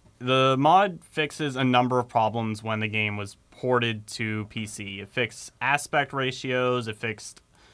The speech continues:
like, a lot of technical issues that people were having as they were trying to play Nier on their computer. But what the modder decided to do, uh, is, with the newest patch of their mod, is it checked if you had a legal copy of the game.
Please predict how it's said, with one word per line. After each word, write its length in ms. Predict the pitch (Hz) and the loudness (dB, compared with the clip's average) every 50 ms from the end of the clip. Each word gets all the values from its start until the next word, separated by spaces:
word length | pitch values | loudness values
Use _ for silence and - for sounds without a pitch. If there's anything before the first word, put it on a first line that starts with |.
| _ _ _ _ | _ _ _ _
like, 160 | 127 135 135 | -2 -2 0
a 60 | 147 | 0
lot 240 | 143 151 170 202 214 | 2 4 4 4 4
of 100 | 185 - | 2 -2
technical 560 | - - - 170 - - 156 139 - 131 120 | -8 -4 -2 -2 -2 0 -2 -4 -2 0 0
issues 380 | 117 120 - - - 113 104 101 | 0 0 -2 -4 -6 -8 -6 -6
that 120 | 107 101 | -8 -10
people 400 | - - 113 107 - 110 104 101 | -10 -10 -12 -8 -6 -6 -6 -6
were 140 | 101 101 98 | -6 -6 -4
having 540 | - - 113 107 104 104 98 98 98 95 - _ - | 0 2 2 2 2 0 -2 -6 -8 -10 -8 _ -2
as 180 | 113 104 98 | -2 0 0
they 80 | 107 104 | -2 -4
were 100 | 101 101 | -4 -4
trying 220 | - 117 107 104 | -2 0 0 0
to 60 | 104 | 0
play 340 | 101 - - 113 107 104 104 | -4 -4 -2 -2 0 0 0
Nier 380 | 104 104 107 107 104 101 104 101 | -2 -2 -2 -2 0 -2 -2 -2
on 160 | 104 101 98 | -4 -4 -4
their 100 | 98 95 | -6 -8
computer. 500 | - 104 95 - 107 107 98 95 92 95 _ _ _ - - - - _ _ _ - | -10 -12 -12 -8 -6 -6 -6 -6 -8 -10 _ _ _ -20 -20 -20 -20 _ _ _ -4
But 100 | - 131 | -2 0
what 180 | 131 151 147 - | 2 2 2 2
the 80 | 143 | 2
modder 720 | 123 127 143 180 214 226 214 196 185 170 165 147 139 135 | 2 4 6 6 6 6 4 4 4 4 2 0 -2 -4
decided 640 | 117 - 123 120 - - 139 135 127 123 123 120 113 - | -6 -8 -8 -8 -2 2 4 4 4 4 2 -2 -4 -6
to 100 | - 113 | -10 -10
do, 580 | 107 117 135 139 127 117 110 107 104 101 101 - _ _ _ - | -6 -2 0 2 2 2 2 0 -2 -4 -8 -12 _ _ _ -2
uh, 340 | 110 107 104 104 101 101 101 - | 0 2 4 4 2 0 -2 -4
is, 500 | 110 107 104 104 104 101 98 - - - _ _ _ _ | -4 -4 -4 -4 -4 -8 -10 -12 -14 -20 _ _ _ _
with 180 | - 123 117 120 | -4 -4 -4 -2
the 100 | 120 120 | 0 2
newest 380 | 120 123 139 143 139 127 - - _ _ _ _ | 2 4 4 2 2 0 -2 -8 _ _ _ _
patch 420 | - - 143 165 170 165 - - - - | -2 2 4 4 4 4 0 -6 -4 0
of 240 | 120 123 120 117 110 | 2 2 2 0 -2
their 160 | 113 107 104 | -4 -2 0
mod, 420 | 107 120 135 131 110 101 101 101 - _ _ _ _ _ _ _ _ | 2 2 4 4 4 2 0 -4 -8 _ _ _ _ _ _ _ _
is 160 | 123 120 110 | -6 -4 -2
it 160 | 113 113 113 - _ _ - | -2 -4 -4 -6 _ _ -12
checked 580 | - - - - 175 170 156 - - - - - _ _ - | -8 -6 0 4 4 4 4 4 0 -6 -20 -20 _ _ -4
if 240 | 131 127 127 - | -4 -4 -2 -2
you 160 | 127 127 123 120 | -2 0 0 0
had 400 | - - - 123 113 110 110 107 | 0 2 2 4 4 4 2 0
a 80 | 110 | -2
legal 340 | 113 110 110 110 104 110 107 | -4 -2 -2 -2 -2 -4 -4
copy 360 | 107 - 110 101 95 - 98 | -4 -2 -2 -2 -2 -4 -10
of 100 | 92 - | -12 -10
the 80 | - 104 | -8 -4
game. 400 | 107 131 135 117 104 98 101 | -2 0 0 0 -2 -4 -8